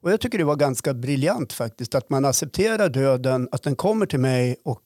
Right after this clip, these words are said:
s-, så kommer det att vara. Om vi säger att jag blir allvarligt sjuk eller någonting.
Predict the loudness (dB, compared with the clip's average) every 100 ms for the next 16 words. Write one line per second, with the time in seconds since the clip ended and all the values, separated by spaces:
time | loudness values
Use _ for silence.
0 | -16 -14 -12 -10 -4 -2 0 0 0 2
1 | 4 6 6 4 2 -4 -4 0 -2 -2
2 | -4 -4 0 0 0 -6 -8 -6 0 0
3 | 0 0 2 2 0 -2 -4 -6